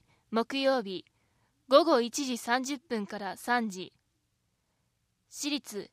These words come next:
市民会館四階第十三会議室。市民活動に興味のある市民と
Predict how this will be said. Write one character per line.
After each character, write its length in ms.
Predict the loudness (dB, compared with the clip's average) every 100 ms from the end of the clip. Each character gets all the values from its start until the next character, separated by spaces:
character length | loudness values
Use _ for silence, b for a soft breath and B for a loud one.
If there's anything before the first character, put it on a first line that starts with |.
| _ _
市 240 | -10 -6
民 240 | -4 -4 0
会 220 | 2 2
館 260 | -2 -8
四 220 | -6 -6 -6
階 340 | -6 -8 -8 _ _ _ 0
第 260 | 0 0
十 240 | -2 -4 -2
三 280 | -2 -2
会 220 | -2 -2 -2
議 120 | -6
室。 360 | -10 -12 -12 -12 _ _ _ _ _ _ _ _ _ _ _ _ _ _ _ _ _ -12
市 240 | -6 -4
民 240 | -4 -4
活 260 | -4 -6 -4
動 160 | -2 -2
に 140 | -4
興 260 | -2 -2 -2
味 140 | -4
の 140 | -6
あ 60 | -6
る 100 | -8
市 200 | -8 -6
民 200 | -6 -6
と 260 | -8 -10